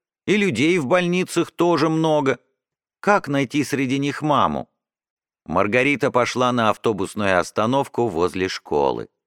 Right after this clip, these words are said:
Она поднималась во все подъезжающие автобусы и спрашивала у кондукторов: «Этот автобус идёт в больницу?»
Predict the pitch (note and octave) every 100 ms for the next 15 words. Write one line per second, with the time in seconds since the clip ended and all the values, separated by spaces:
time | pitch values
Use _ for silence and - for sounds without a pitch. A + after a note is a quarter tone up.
0 | _ _ _ _ _ _ - G2+ B2+ A#2+
1 | B2 A2 B2 C3+ C#3 C3+ A#2 - A#2 G#2+
2 | B2+ G#2+ G#2+ G2+ G#2+ G2 A#2+ G#2+ - G#2+
3 | G#2+ G2+ E3 D#3 C#3 - D3 - _ _
4 | _ - D3 - D#3+ E3 C3+ - G#2 G2+
5 | A2 - A#2 A2 G2+ - E2+ D2 - _
6 | _ _ _ _ _ D#3 F3 F3 F#3 -
7 | F#3+ E3 D3+ F3 F3 A#3 D#3 D3+ D#3 D#3
8 | C#3 G#2 - F2+ C#2